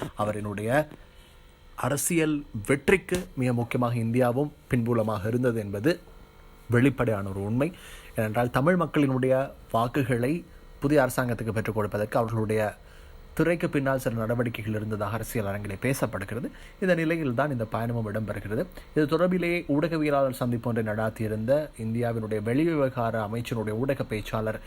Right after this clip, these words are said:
தெரிவித்திருந்த சில கருத்துக்களை வைத்து பார்க்கின்ற போது, ஜனாதிபதி அனுரகுமார திசாநாயக்கவை போன்று, அ, ஒரு தலைவர், அ, இந்தியாவுக்கு விஜயம் செய்வதென்பது இரு நாட்டினுடைய மிக முக்கியமான தேவைகளை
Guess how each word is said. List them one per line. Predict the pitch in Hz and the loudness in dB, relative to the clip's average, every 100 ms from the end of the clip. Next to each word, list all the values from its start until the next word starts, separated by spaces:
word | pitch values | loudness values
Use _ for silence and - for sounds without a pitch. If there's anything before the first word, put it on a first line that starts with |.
| - - | -16 -4
தெரிவித்திருந்த | - 117 110 110 107 | 0 0 0 -4 -4
சில | - 107 | -6 -4
கருத்துக்களை | - 113 117 120 110 | -2 -2 -2 -4 -4
வைத்து | 104 104 | -4 -6
பார்க்கின்ற | 98 101 - 98 98 | -6 -6 -6 -6 -6
போது, | 104 110 180 180 - - - | -4 0 -2 -2 -12 -18 0
ஜனாதிபதி | 143 151 151 147 139 | 4 4 2 2 2
அனுரகுமார | 131 156 143 143 135 135 135 | 2 0 -2 0 2 4 2
திசாநாயக்கவை | 127 113 131 123 113 110 117 127 110 113 113 | 0 -2 0 0 -2 -2 0 0 0 -2 -4
போன்று, | - 127 135 139 143 202 - - - | -2 0 0 0 0 0 -2 -16 -8
அ, | - 110 104 98 | -2 0 0 -2
ஒரு | 107 110 98 | -2 -4 -2
தலைவர், | 120 135 160 147 123 - - - | -2 0 2 2 0 -2 -14 -8
அ, | 95 87 - 113 | -8 -8 -10 -4
இந்தியாவுக்கு | 120 135 123 117 110 | 2 4 4 0 -4
விஜயம் | 110 131 117 | -2 -2 -2
செய்வதென்பது | 110 110 101 104 107 147 | -2 -4 -4 -4 -2 -2
இரு | 131 | -2
நாட்டினுடைய | 110 107 123 113 107 | -2 -4 -4 -4 -2
மிக | 117 113 | -4 -4
முக்கியமான | 117 113 - 123 117 | -6 -4 -2 0 0
தேவைகளை | 113 147 165 160 131 123 123 | -2 0 0 0 0 2 2